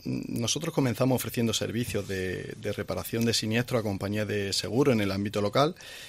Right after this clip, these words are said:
El, el nivel de exigencia era importante y aunque no fue fácil, en poco tiempo, con esfuerzo y dedicación, conseguimos convertirnos en, en proveedores preferentes para muchos de nuestros clientes. Este hecho nos invitó a dar el salto a otras provincias en las que intuíamos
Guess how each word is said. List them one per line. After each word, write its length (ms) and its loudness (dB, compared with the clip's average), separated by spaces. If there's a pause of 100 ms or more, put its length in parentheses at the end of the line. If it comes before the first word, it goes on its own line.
(100)
El, 420 4 (180)
el 160 2
nivel 220 6
de 80 2
exigencia 480 2
era 140 2
importante 580 2
y 80 2
aunque 260 -2
no 120 0
fue 120 4
fácil, 440 2 (580)
en 140 -2
poco 260 6
tiempo, 320 4
con 140 4
esfuerzo 380 4
y 40 6
dedicación, 560 4
conseguimos 800 2
convertirnos 720 2
en, 240 -2 (100)
en 160 -8
proveedores 500 2
preferentes 520 2
para 180 -4
muchos 320 0
de 80 -2
nuestros 280 -6
clientes. 420 -8 (760)
Este 300 4
hecho 420 4 (120)
nos 280 2
invitó 360 6
a 40 8
dar 160 6
el 160 4
salto 380 4
a 40 4
otras 200 0
provincias 480 2
en 60 4
las 100 2
que 140 -4
intuíamos 580 4